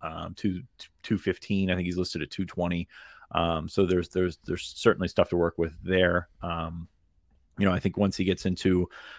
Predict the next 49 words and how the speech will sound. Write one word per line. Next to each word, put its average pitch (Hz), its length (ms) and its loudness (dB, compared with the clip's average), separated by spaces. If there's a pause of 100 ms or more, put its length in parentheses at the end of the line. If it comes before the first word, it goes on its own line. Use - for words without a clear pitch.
(100)
college 92 280 6
weight 90 240 4
program, 90 500 4 (120)
um, 82 220 -4
he, 92 200 -4
he's 95 220 2
going 95 240 2
to 87 200 -2 (180)
blow 90 280 4
up 92 220 2
and 85 100 -2
look 90 160 -2
like 87 160 2
a 92 60 -2
traditional 90 560 0
Mike. 80 460 -8
Um, 82 340 -8
uh, 95 140 -4
one 107 280 2
thing 117 160 4
that 104 180 4
you 95 120 2
mentioned 92 280 2
there 85 180 2
is 82 140 -4
he 98 140 2
spent 104 220 2
a 87 40 6
lot 92 120 4
of 90 80 0
time 92 160 2
with 80 80 -4
Manny 87 180 2
Diaz. 87 320 0
I 95 60 2
know 101 100 6
Diaz 90 340 2
is 82 120 -8
a 80 40 -12
fan 92 380 2 (420)
of 104 100 2
Speca, 107 520 6
and 101 100 2
I 95 60 6
know 95 180 4 (120)
Dan 90 220 -2
Connor 95 540 0
has 92 160 -4
been 85 400 -2